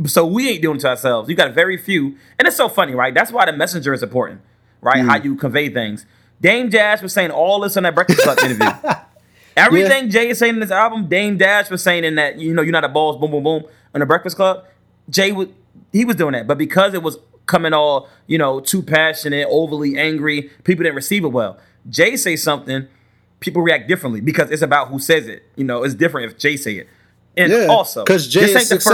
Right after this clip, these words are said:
Speaker 2: successful, though. And
Speaker 1: and it's
Speaker 2: Dame is
Speaker 1: not
Speaker 2: not. Dame is broke, don't you know?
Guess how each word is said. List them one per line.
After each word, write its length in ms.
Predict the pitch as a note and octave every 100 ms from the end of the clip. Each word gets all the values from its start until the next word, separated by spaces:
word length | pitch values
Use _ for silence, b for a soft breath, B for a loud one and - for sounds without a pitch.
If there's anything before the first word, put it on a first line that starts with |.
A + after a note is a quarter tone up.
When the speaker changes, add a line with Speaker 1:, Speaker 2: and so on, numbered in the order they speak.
| B3 -
Speaker 2:
successful, 120 | F3
though. 240 | C#3 A2 _ _ _ _ _ _ _
And 200 | - D3+
Speaker 1:
and 160 | D3+ F3
it's 140 | D3+ E3+
Speaker 2:
Dame 40 | F3+
is 120 | G3
Speaker 1:
not 20 |
Speaker 2:
not. 380 | E3+ G3+ D3+ A#2
Dame 260 | C3+ E3 F#3+
is 120 | D#3
broke, 580 | C#3 B2 F3+ F3 - A2+
don't 240 | A#2+ A#2+
you 60 | C#3+
know? 280 | D3 E3+